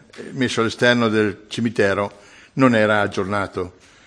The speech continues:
eh, sot-, mancava de-, un aggiornamento. Ecco, volevo sapere se questo era stato aggiornato oppure no, perché effettivamente oltre,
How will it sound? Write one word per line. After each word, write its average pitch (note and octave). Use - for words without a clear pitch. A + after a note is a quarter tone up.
eh, F#2+
sot-, A2+
mancava A2
de-, A2
un A#2
aggiornamento. A2
Ecco, A#2
volevo B2
sapere C3
se A#2+
questo C3
era G#2+
stato A#2+
aggiornato A2+
oppure G2
no, G#2
perché A#2
effettivamente A#2+
oltre, A#2+